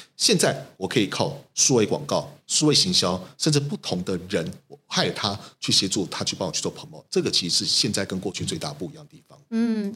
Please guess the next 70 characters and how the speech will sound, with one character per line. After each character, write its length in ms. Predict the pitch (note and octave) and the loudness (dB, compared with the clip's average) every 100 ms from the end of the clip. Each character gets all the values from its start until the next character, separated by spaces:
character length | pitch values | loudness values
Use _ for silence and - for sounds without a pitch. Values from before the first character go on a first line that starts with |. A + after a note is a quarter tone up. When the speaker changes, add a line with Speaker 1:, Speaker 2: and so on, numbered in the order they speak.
| - | -2
Speaker 2:
就 100 | F#4+ | 0
是 60 | |
现 200 | F#4+ G#4 | 4 2
在 200 | F4+ F#4 | 4 4
的 80 | C#4+ | 4
业 200 | C4 D#4 | 4 2
务 160 | C#4+ C4+ | 2 -2
基 200 | - C4 | -4 0
本 200 | A#3 F#3+ | 0 2
上 220 | C4 A3+ | 0 0
已 100 | F#3 | 0
经 240 | - A3+ | 0 0
是， 560 | A#3+ A#3+ A3+ G#3 F#3+ - - _ _ _ _ _ | 2 2 0 0 -2 -6 -14 _ _ _ _ _
就 100 | C#4+ | 0
像 160 | D4 C4 | 4 6
你 80 | |
刚 140 | G3 G#3+ | 6 4
刚 80 | A3+ | 4
讲 180 | F#3+ | 2
的， 80 | - A#3 C#5+ D5+ B4+ | 2 4 6 8 6
<laughs> 360 | G#4+ B4+ D#5+ - | 6 4 2 4
比 100 | B3+ | 6
较 140 | E4 | 6
是 120 | F#4 | 6
以 360 | D#4+ A#3+ - C#4+ | 4 4 4 4
inbound 280 | D4+ D4 C#4+ | 4 4 4
marketing， 440 | C#4 C#4 C#4 B3+ | 4 2 2 2
它 180 | F#3+ C4 | 2 0
可 220 | C#4 - | 2 2
以 100 | D4+ | 4
销 180 | A#3 B3+ | 4 4
售 180 | C4+ C4 | 4 2
出 140 | B3+ | 0
去 140 | A#3+ B3 | 0 0
的 80 | |
价 260 | G#3+ D#4+ C4 | 2 0 0
格 220 | A3+ G3 | 0 0
或 120 | G3 A#3+ | 2 2
价 200 | C#4 F3 | 2 2
值 180 | - F3 | 0 -2
更 180 | G#3 F3+ | -2 0
高。 220 | E3+ D#3 - | -2 -2 0
Speaker 1:
对。 100 | F3+ | 4
Speaker 2:
但 100 | B3 | 6
是 140 | G4 G4 | 6 6
如 80 | |
果 100 | A4 | 6
今 160 | D4+ D4+ | 6 6
天 100 | E4 | 6
是 140 | E4 | 4
一 60 | D4+ | 2
个 80 | B3+ | 2
业 220 | B3 C4+ | 4 2
务 200 | B3+ A3+ | 2 2
哦， 60 | G3 | 2
他 80 | A#3+ | 0
说 140 | D#4 - - | -2 -4 0
：“啊， 180 | A#3+ | 4
我 60 | B3 | 4
跟 100 | G4 | 4
你 80 | G#4 | 4
说 200 | G4 G4+ | 4 2
这 80 | G4+ | 2
个 80 | |
东 120 | G#4 G#4 | 2 2
西 80 | |
很 220 | F#4+ C#4 C4 | 4 4 4
棒 180 | G4+ | 4
很 160 | F4 B3 | 4 4
棒。” 140 | F4 | 2